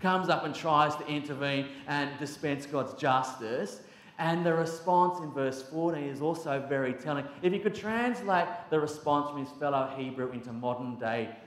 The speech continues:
seven-year-old, basically the response is, "Who made you the boss of me?" Right? "Are you gonna, are you, are you gonna kill me like you killed that Egyptian bloke yesterday?" And at this,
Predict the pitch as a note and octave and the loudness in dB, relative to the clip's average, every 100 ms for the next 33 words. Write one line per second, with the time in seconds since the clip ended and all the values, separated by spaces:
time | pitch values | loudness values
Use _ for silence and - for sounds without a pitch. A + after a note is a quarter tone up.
0 | - - D#3 C#3+ C#3 C3+ B2 G#2 G2 F2 | -20 -4 0 0 0 -2 -2 2 4 4
1 | A#2+ - - - - - G3 G#3 A3+ F3+ | 2 -2 -8 -18 -2 6 8 6 6 6
2 | D#3+ D3+ - - D3 C#3 D3 - - C#4 | 8 6 2 2 0 0 -4 -8 0 4
3 | C#4 C4 A3+ A3 F3 A3+ C4+ A#3+ A#3+ F#3 | 6 6 6 4 6 4 4 8 10 10
4 | G3 F3 F#3+ C3+ G2 - - - - - | 4 0 2 2 -2 -8 -16 -20 -20 -20
5 | - D3 D#3 F#3 G#3+ - - - G3 A3+ | -6 4 8 8 6 -2 -6 0 2 4
6 | A3+ G#3+ G3 F#3+ G#3 F#3+ - G3 G3 G3 | 8 8 8 4 4 2 0 0 2 2
7 | F#3 F#3 G3+ G3+ F#3+ A3 A3+ G3 - F3+ | 0 2 4 4 4 4 4 4 2 -2
8 | - G3+ G3 E3 E3 - G3 - G#3+ G#3 | 6 6 6 0 -4 -6 -6 -6 -6 -4
9 | G#3 G#3+ G#3+ A3 A3+ - A#3 A#3+ E4+ F#4 | -2 -2 0 -2 -2 -2 4 4 4 2
10 | - - - - - - - - _ _ | -4 -12 -20 -20 -20 -20 -20 -20 _ _
11 | - A#2+ A#2 D#3+ D#3+ - - | -12 -8 -2 0 -2 -10 -16